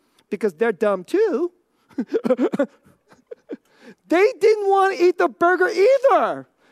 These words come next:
And we just went, "Oh, my goodness." And you know what this is? This is like grace in vain. <laughs> You get it? <laughs> You give grace, you give grace, you give grace. "I hate piano." <laughs>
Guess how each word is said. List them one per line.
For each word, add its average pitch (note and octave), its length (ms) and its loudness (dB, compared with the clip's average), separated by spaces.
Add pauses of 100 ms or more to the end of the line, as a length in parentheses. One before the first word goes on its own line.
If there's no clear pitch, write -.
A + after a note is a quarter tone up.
(160)
And A3+ 80 -4
we C4+ 80 0
just C4+ 160 -6
went, G#3+ 260 -2
"Oh, D#3+ 180 -8
my A#2 240 -18
goodness." C3 640 -20 (960)
And A3+ 120 -6
you D#4 80 -2
know E4+ 60 0
what E4+ 120 0
this D#4+ 180 -2
is? F#4+ 440 -2 (500)
This C#4 180 -2
is C#4+ 120 0
like B3 180 -2
grace C4+ 560 -2
in G3 180 -6
vain. E3+ 460 -8 (160)
<laughs> F3 80 -16 (1500)
You B3+ 120 -2
get D4+ 220 2
it? F#4+ 800 -2 (120)
<laughs> A#3+ 180 -10
You D#4+ 140 2
give G#4 280 2
grace, F#4 400 2
you D#4+ 80 2
give F4+ 260 0
grace, F4+ 320 2
you D#4+ 80 2
give E4+ 260 0
grace. D#4+ 340 2 (260)
"I F4+ 200 0
hate F#4+ 480 0
piano." F4 1040 0 (920)
<laughs> G#3+ 120 -8